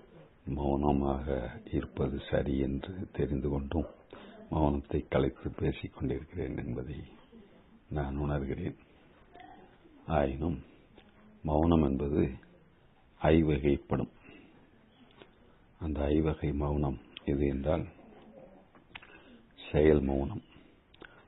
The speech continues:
அதாவது பற்றின்றி செயல்களை செய்ப-, செய்கிறார்கள் அல்லவா? எத்தொழிலை செய்தாலும், ஏது அவஸ்தைப்பட்டாலும், முத்தர் மனம் இருக்கும் மௌனத்திலே என்று சொல்வார்கள் இல்லையா?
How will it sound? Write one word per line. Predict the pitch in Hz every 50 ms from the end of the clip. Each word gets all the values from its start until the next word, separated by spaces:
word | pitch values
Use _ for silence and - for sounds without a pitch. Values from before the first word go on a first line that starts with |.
| _ _ -
அதாவது | 78 73 71 71 71 71 78 78 - -
பற்றின்றி | 78 65 - - - - 73 71 67 - - 113 95 73 - - - - - - - - - - - - -
செயல்களை | - 78 73 69 67 67 69 71 73 73 65 65 - - - - - - - - _ _ - -
செய்ப-, | - 78 73 67 69 71 69 - - - -
செய்கிறார்கள் | 82 76 71 69 69 69 69 65 65 67 65
அல்லவா? | 65 65 65 65 67 73 101 90 73 71 - - - - - - - - - - - -
எத்தொழிலை | 85 - - - 78 71 71 71 71 73 71 -
செய்தாலும், | - 73 71 71 67 71 67 67 73 78 76
ஏது | 67 69 69 67 67 67
அவஸ்தைப்பட்டாலும், | 67 69 71 - - - - 69 - - - 64 - - - 65 67 69 143 - 67
முத்தர் | 67 67 - - - 71 67 69
மனம் | 67 67 69 71 71 69
இருக்கும் | 69 69 67 - - - 71 67
மௌனத்திலே | 65 69 71 69 67 - - 71 69 67
என்று | 67 65 65 67
சொல்வார்கள் | - - 67 69 67 67 67 67 67 67
இல்லையா? | 69 69 69 67 69 71 76